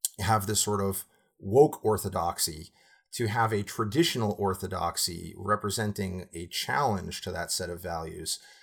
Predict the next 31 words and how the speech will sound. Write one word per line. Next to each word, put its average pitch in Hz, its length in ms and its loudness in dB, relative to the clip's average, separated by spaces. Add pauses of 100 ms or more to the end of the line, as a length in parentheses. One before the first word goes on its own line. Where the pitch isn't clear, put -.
(220)
uh, 80 360 -2
and 90 180 -6
seeing 113 340 0
them 98 160 2
walking 101 320 0
down 98 180 0
the 98 80 0
street 113 260 0
every 98 220 2
day, 85 220 -4
I 85 80 -6
think 107 240 -8
produces 92 480 -6
a 87 60 -6
visceral 101 540 -4
reaction 92 640 -8 (420)
among 92 520 -2
a 85 380 -6 (140)
certain 101 440 -2
corner 90 600 -4
of 87 340 -4
the 85 100 -8
secular - 480 -4
left. - 500 -4 (360)
And, 87 500 -6 (140)
uh, 80 300 -4 (480)
just 113 280 2
like 113 300 6
in 98 160 0
other 110 300 6
areas, 98 760 2